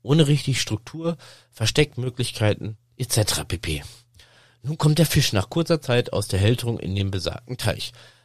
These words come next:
Meistens stehen zu dieser <laughs> Zeit schon alle, <clears throat>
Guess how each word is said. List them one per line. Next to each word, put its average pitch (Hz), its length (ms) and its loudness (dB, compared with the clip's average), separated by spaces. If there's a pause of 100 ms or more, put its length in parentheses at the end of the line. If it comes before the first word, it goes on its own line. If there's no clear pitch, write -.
Meistens 123 440 0
stehen 123 420 0
zu - 160 -16
dieser 120 320 -2
<laughs> - 20 -6
Zeit 104 340 2
schon - 240 2
alle, 131 320 4 (360)
<clears throat> 175 280 8